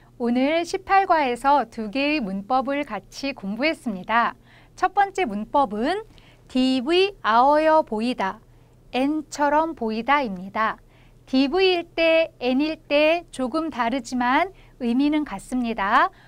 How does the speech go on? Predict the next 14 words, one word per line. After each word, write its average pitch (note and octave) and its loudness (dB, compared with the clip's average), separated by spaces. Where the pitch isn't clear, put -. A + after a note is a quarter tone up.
봅니다. C4+ 0
그리고 C#4 -4
생각해요. D4 -2
어때 A3+ -6
보여요? C#4+ 0
무엇 C#4 -2
같아요? C#4+ -2
그런 B3+ 2
의미로 G3+ -2
디브이 C4 -4
아어여 C#4 4
보이다, A#3 -2
N처럼 B3 -4
보이다. G#3 -8